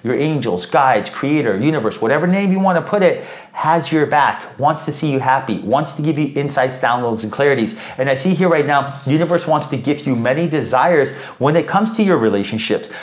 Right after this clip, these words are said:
So when you close that door, another door is going to open in its place very, very soon, immediately.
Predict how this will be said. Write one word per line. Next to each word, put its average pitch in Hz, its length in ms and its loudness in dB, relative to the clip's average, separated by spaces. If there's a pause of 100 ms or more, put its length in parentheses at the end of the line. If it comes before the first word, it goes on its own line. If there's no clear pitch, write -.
So - 160 -4
when 147 160 2
you 139 80 0
close 208 380 0
that 156 220 2
door, 190 300 2
another 151 340 0
door 131 300 0
is 131 160 -2
going 131 240 -2
to 135 160 -2
open 139 300 0
in 123 120 -2
its 110 160 -2
place 147 340 0
very, 151 520 2
very 139 400 2
soon, 117 500 0
immediately. 120 800 0